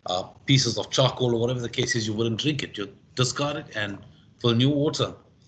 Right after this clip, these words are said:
Now, we can touch and see these items that we need every day to survive, which is water and food, right? But what about air? The reason why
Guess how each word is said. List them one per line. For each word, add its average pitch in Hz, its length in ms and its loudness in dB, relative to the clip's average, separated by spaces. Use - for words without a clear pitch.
Now, 135 480 4
we 123 100 2
can 131 200 2
touch - 360 -4
and 113 120 -6
see 165 400 -6
these 117 180 -2
items 120 440 0
that 107 140 -6
we 110 120 -4
need 110 240 0
every 107 180 -2
day 104 140 -2
to 101 100 -12
survive, 110 520 -4
which 110 180 -6
is 98 120 -6
water 104 340 -2
and 95 180 -4
food, 135 320 0
right? 107 260 -6
But - 400 2
what 175 160 6
about 247 300 4
air? 170 200 2
The 127 180 6
reason 139 480 2
why 135 300 4